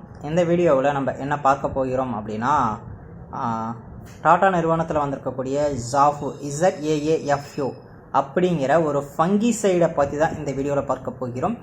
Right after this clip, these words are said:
இந்த ஃபங்கிசைடு வந்து பாத்தீங்கன்னா, முக்கியமா நெல் விவசாயம் பண்ணக்கூடிய விவசாயிகளுக்கு ரொம்பவே யூஸ்ஃபுல்லா இருக்கும். And முக்கியமா நெல் விவசாயம் பண்ணக்கூடிய விவசாயிகளுக்கு, அதை தவிர நீங்க கரும்பு பண்ணலாம், மக்காசோளம் பண்ணலாம், காய்கறி பயிர்கள் பண்ணலாம்,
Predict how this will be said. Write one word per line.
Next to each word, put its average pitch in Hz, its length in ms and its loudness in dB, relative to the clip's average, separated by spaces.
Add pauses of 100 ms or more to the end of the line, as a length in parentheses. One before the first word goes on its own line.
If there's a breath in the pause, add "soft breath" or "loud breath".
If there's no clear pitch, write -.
(320 loud breath)
இந்த 180 140 6
ஃபங்கிசைடு 214 640 4
வந்து 160 220 2
பாத்தீங்கன்னா, 156 460 0 (100)
முக்கியமா 175 520 0
நெல் 175 360 0
விவசாயம் 165 640 2
பண்ணக்கூடிய 147 560 -2
விவசாயிகளுக்கு 147 680 -2
ரொம்பவே 170 580 2
யூஸ்ஃபுல்லா 151 440 -2
இருக்கும். 135 340 -4 (380 loud breath)
And 175 240 2
முக்கியமா 233 580 4
நெல் 175 180 2
விவசாயம் 165 440 2
பண்ணக்கூடிய 143 380 -2
விவசாயிகளுக்கு, 139 500 -2
அதை 147 340 0
தவிர 180 400 4
நீங்க 160 220 0
கரும்பு 151 320 0
பண்ணலாம், 139 520 2
மக்காசோளம் 151 520 2
பண்ணலாம், 131 480 -2
காய்கறி 151 380 0
பயிர்கள் 131 380 -4
பண்ணலாம், 123 560 -2